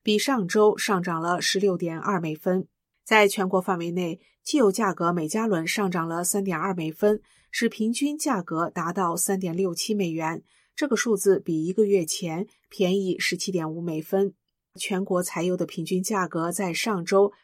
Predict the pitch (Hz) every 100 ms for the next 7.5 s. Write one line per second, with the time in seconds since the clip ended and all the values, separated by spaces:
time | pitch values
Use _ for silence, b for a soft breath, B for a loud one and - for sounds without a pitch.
0 | - - 269 226 220 175 165 - 185 180
1 | 170 196 185 160 - 208 214 _ _ _
2 | - 240 262 277 277 185 165 220 220 214
3 | 165 - 196 175 160 190 196 196 180 151
4 | 156 160 185 _ _ _ _ - 269 -
5 | 262 262 190 175 185 196 190 220 220 226
6 | 160 165 185 170 165 - - 262 220 220
7 | 156 156 - 202 175